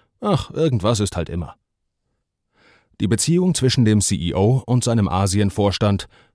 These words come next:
sie ist der Schlüssel zum Verständnis der Causa Wirecard. Doch bislang schweigt Braun öffentlich, ist Marsalek verschwunden. Insider berichten, dass sich ihre Beziehung über die Jahre verändert habe.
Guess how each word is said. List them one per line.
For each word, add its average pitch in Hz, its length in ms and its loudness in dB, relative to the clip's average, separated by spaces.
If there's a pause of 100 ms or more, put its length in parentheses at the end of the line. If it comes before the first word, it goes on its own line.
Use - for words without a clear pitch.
(260)
sie 131 240 2
ist 131 320 -4
der 147 100 -2
Schlüssel 123 460 0
zum 90 240 -4
Verständnis 92 680 -2
der 73 180 -6
Causa 92 500 -2
Wirecard. 85 640 -6 (400)
Doch 101 160 -4
bislang 113 460 0
schweigt 107 480 -4
Braun 87 400 -2
öffentlich, 95 580 -6 (460)
ist 110 220 -4
Marsalek 107 680 -2
verschwunden. 131 640 -4 (640)
Insider 147 500 2
berichten, 98 640 -2
dass 107 160 -6
sich 117 200 -6
ihre 110 200 0
Beziehung 113 540 2
über 113 220 0
die 110 120 0
Jahre 90 340 -2
verändert 101 520 -2
habe. - 300 -16